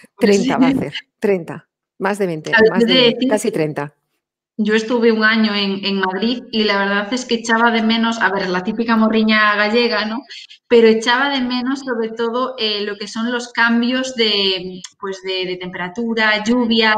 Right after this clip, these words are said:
Speaker 1: Yo recuerdo que decía, "Por favor, grabarme un vídeo lloviendo", <laughs> y un, un vídeo con, con sonidos de, de, de viento, tormentas, porque, claro, allí,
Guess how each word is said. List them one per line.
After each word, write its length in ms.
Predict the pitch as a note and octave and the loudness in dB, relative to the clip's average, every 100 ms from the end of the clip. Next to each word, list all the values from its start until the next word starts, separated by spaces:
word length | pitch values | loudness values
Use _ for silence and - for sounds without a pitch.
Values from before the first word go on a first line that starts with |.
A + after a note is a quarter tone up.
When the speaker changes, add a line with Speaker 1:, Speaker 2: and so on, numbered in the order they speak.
| G#3+ - - - | 0 -10 -18 -2
Speaker 1:
Yo 140 | A3+ | 0
recuerdo 360 | A3 A3+ A#3+ A#3+ | 2 0 0 2
que 80 | A#3+ | 2
decía, 240 | A#3 A#3+ A3 | 0 -2 -4
"Por 100 | A3 | -4
favor, 400 | A3+ G#3+ C4 A#3 | -4 0 0 0
grabarme 420 | A3 G#3+ A#3+ C4 | -2 0 2 2
un 120 | C4+ B3 | 2 2
vídeo 300 | C4+ B3+ C4 | 0 -2 -2
lloviendo", 600 | A3+ A3 C#4+ C4 A#3+ C#4+ | 0 0 0 2 0 0
<laughs> 760 | A3+ B3 - - - - - | -4 -4 -2 0 -2 -4 -4
y 180 | D4 B3+ | -2 0
un, 180 | C4 B3+ | -2 0
un 140 | C4 C4+ | 2 4
vídeo 380 | D4 D#4 C#4 B3+ | 4 4 0 0
con, 280 | C4+ B3+ B3 | -2 -2 -4
con 140 | C4+ | -2
sonidos 440 | C4 C4+ C4 D#4+ D4 | 0 0 0 -2 0
de, 120 | C4+ | -2
de, 220 | C4 B3+ A#3 | -2 -4 -2
de 100 | A#3 | -2
viento, 460 | A#3 D4+ D4+ C4 | 0 0 0 0
tormentas, 640 | B3 A3+ C4+ D#4 B3 A3 - | 0 2 2 2 0 -2 -4
porque, 220 | A3+ A3+ | -8 -4
claro, 240 | A#3 B3 | 0 2
allí, 240 | G#3+ A3 | 2 0